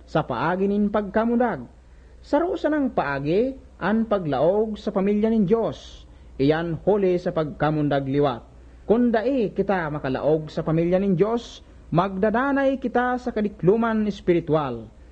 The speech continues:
Asin kun kita magadan, kita maduman sa lugar, hain an kasalan pinadudusahan. Banalo nanggad an Dios. Naungis siya sa kasalan. Kun an sarong tawo mamundag ng bago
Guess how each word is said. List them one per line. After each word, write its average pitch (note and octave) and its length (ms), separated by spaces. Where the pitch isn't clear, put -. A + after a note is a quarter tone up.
Asin D#3 800
kun E3 320
kita D#3+ 240
magadan, D3 560
kita D3+ 320
maduman D3+ 640
sa D3+ 100
lugar, C#3 540
hain D#3 320
an D#3 320
kasalan C3+ 640
pinadudusahan. B2 880
Banalo D4 400
nanggad F#3+ 640
an D#3 160
Dios. - 640
Naungis F#3 560
siya A#3 240
sa C4+ 160
kasalan. D3 720
Kun E3+ 160
an G3 160
sarong G3+ 400
tawo G3 320
mamundag G3 560
ng F#3 240
bago D#3+ 420